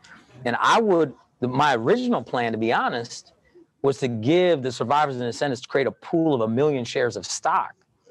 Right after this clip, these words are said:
and give it to them. But there was, and that's, my lawyer said there's an S E C problem with that around accredited investors pre-I P O. So once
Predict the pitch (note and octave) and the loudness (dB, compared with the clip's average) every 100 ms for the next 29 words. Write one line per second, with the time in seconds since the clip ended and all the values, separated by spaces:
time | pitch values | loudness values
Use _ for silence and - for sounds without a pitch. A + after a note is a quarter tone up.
0 | - G#2+ G#2+ C#3+ C#3+ A#2+ A2 G#2 - - | -6 -2 2 2 0 -4 -4 -4 -6 -20
1 | _ B2 B2 A#2 C3 B2+ B2 - - _ | _ 2 2 2 0 0 -2 -6 -16 _
2 | _ _ _ _ A2+ B2+ C#3 - - B2+ | _ _ _ _ -2 0 -2 -10 -8 -2
3 | B2 C3 B2+ D#3 D3 - B2+ G#2+ A2+ C3+ | 0 2 4 4 2 0 -4 -4 -4 -4
4 | - A#2+ - C3+ - C3+ C#3 B2+ G#2+ A2+ | -4 -6 -4 -6 -2 0 0 -2 -2 -2
5 | A2 G#2 A2 G#2 G#2 - - - - A#2+ | 0 0 0 -2 -6 -12 -8 -4 0 0
6 | A#2+ G#2+ G#2 A#2 - - A2+ A#2 - - | 0 0 0 0 -2 -2 -2 -2 -12 -18
7 | - - D3 C#3+ C3 A#2+ _ - A#2+ A#2+ | -6 0 2 2 -2 -8 _ 0 0 0
8 | - C#3+ F3 - _ _ - - - - | 0 2 2 -2 _ _ -20 -20 -20 -20
9 | _ - - - C3+ B2 A#2+ A#2+ C3+ F#3 | _ -10 -2 2 4 2 -4 0 4 4
10 | G3+ - - | 0 -8 -14